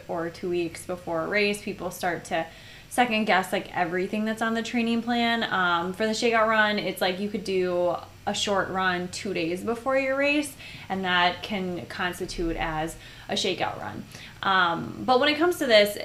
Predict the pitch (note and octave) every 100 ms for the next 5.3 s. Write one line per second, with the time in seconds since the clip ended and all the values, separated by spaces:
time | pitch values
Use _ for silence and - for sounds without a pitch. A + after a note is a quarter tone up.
0 | - - - G#3+ A#3 D4 C#4 C4+ G#3+ F#3+
1 | F#3+ G3 F#3+ F#3 F#3 G3 F#3+ F#3+ F3+ E3+
2 | E3 - - - - - - - - -
3 | - - A#3+ G#3 G#3 F3+ F3+ E3 - -
4 | G3+ F3+ E3 F3+ G3 F3+ - - G3+ G3
5 | - G#3 F#3+